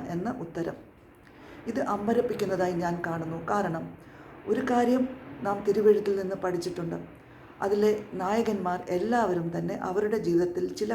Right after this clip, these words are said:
ഘട്ടങ്ങളിൽ പരാജയപ്പെട്ടു, ചിലപ്പോൾ ദയനീയമായി പരാജയപ്പെട്ടു. തീർച്ചയായും ദാവീദ് ബത്ശബയുമായുള്ള മോശം കാര്യം കാരണം ഉടനടി ഓർമ്മ വരുന്നു.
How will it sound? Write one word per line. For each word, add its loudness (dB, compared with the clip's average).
ഘട്ടങ്ങളിൽ -4
പരാജയപ്പെട്ടു, -2
ചിലപ്പോൾ -4
ദയനീയമായി 4
പരാജയപ്പെട്ടു. -4
തീർച്ചയായും -2
ദാവീദ് 0
ബത്ശബയുമായുള്ള 2
മോശം -2
കാര്യം -4
കാരണം -4
ഉടനടി -2
ഓർമ്മ -2
വരുന്നു. -2